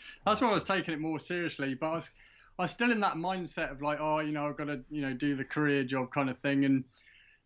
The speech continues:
Speaker 1: y-, you know, I'd been working on the, I've been working on the tools for quite a few years by that point, and I was, I was like, uh, you know, "I can't be climbing trees forever," and, um,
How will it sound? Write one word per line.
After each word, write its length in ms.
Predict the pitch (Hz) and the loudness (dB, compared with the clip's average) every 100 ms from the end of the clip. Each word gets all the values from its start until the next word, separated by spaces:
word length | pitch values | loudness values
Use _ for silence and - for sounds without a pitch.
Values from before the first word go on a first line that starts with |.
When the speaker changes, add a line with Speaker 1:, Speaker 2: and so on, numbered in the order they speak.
| _ _ | _ _
Speaker 1:
y-, 100 | 139 - | -8 0
you 100 | 180 | 4
know, 120 | 175 | 6
I'd 120 | 165 | 4
been 120 | 156 185 | 2 0
working 300 | 202 170 160 | 0 0 -4
on 100 | 156 | -2
the, 260 | 139 139 - _ - | -2 -4 -6 _ -12
I've 120 | 156 | -8
been 120 | 170 160 | -6 -2
working 300 | 165 151 151 | -2 -2 -2
on 100 | 139 | -4
the 60 | |
tools 420 | 120 - 151 139 131 | -4 -4 -2 -4 -6
for 240 | - 135 | -4 -4
quite 260 | 131 143 113 | -2 -4 -4
a 40 | |
few 180 | - 143 | -4 0
years 300 | 135 143 139 | 2 2 0
by 160 | 135 135 | 0 0
that 220 | 135 135 - | 0 -2 0
point, 300 | 147 135 127 | 2 2 0
and 320 | 143 139 139 - 147 | 0 2 0 -4 -4
I 100 | 143 | -4
was, 200 | 139 - _ _ _ | -4 -10 _ _ _
I 120 | 143 | -2
was 180 | 139 127 | -2 -2
like, 300 | 139 139 - | -2 -2 0
uh, 300 | 139 135 131 135 | 0 2 0 2
you 80 | |
know, 160 | 147 135 | 2 2
"I 40 | |
can't 400 | 135 160 147 131 - - | 2 2 4 2 -2 -6
be 140 | 131 | -6
climbing 540 | - 147 139 131 127 120 | 2 4 4 4 2 0
trees 320 | - 143 139 135 | 0 2 2 0
forever," 340 | 127 127 127 | -2 0 2
and, 220 | 127 131 131 _ _ _ _ _ _ - - - | 2 2 -2 _ _ _ _ _ _ -20 -20 -8
um, 460 | 143 131 127 127 | -4 0 2 0